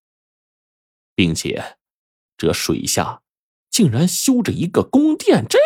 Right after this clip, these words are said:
个，这件事儿呢，就让我无端端的又想起了《俄日不盖苏木乡》，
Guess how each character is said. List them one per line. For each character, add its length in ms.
个， 280
这 240
件 200
事 140
儿 120
呢， 260
就 140
让 200
我 140
无 200
端 200
端 200
的 120
又 100
想 300
起 120
了 160
《俄 160
日 80
不 140
盖 140
苏 140
木 100
乡》， 200